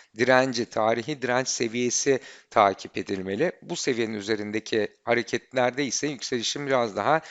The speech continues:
hızlandığını görebiliriz. Tabii ki şuradaki sarkma miktarı kadar bir sarkmayı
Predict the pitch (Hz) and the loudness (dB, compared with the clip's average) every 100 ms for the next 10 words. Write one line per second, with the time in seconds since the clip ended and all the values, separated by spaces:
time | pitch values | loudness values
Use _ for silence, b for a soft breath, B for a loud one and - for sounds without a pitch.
0 | B B - 120 123 120 120 120 117 107 | B B -8 0 4 4 4 0 2 -2
1 | 95 113 135 139 147 160 B B B - | 0 2 2 0 -2 -4 B B B 2
2 | 156 160 - - 165 - - - - 190 | 4 4 0 2 2 2 -4 -2 0 -2
3 | 151 139 - 170 - 135 123 - 160 170 | 0 -2 0 0 4 4 4 2 0 2
4 | 156 - - 131 135 151 - 123 123 117 | 0 -8 2 4 6 2 -4 0 0 0
5 | 120 - - 120 - 127 123 127 | -4 0 4 2 2 0 4 4